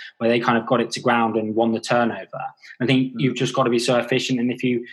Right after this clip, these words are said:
Speaker 1: if you lose a couple of those, um, it can just be so costly.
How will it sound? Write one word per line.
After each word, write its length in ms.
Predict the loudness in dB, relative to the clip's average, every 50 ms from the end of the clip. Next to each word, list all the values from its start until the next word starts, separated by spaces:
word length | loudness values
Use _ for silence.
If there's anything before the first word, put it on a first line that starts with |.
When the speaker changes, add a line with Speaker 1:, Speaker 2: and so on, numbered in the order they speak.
| -18 _
Speaker 1:
if 80 | -2 0
you 80 | 0
lose 260 | 2 4 2 2 2
a 60 | 0 -2
couple 380 | -2 -2 -2 -2 -2 -2 -4 -2
of 100 | -2 0
those, 580 | 0 0 0 0 -4 -8 -10 -10 -12 -14 -18 _ _ -20 -20 -20 -14 -8
um, 280 | -6 -4 -4 -2 -2 -4 -4
it 120 | -4 -4
can 180 | -2 0 -2 -2
just 140 | -2 -2 -2
be 80 | -2
so 220 | 0 2 2 2 2
costly. 520 | 0 0 -2 -2 0 0 0 0 0 -2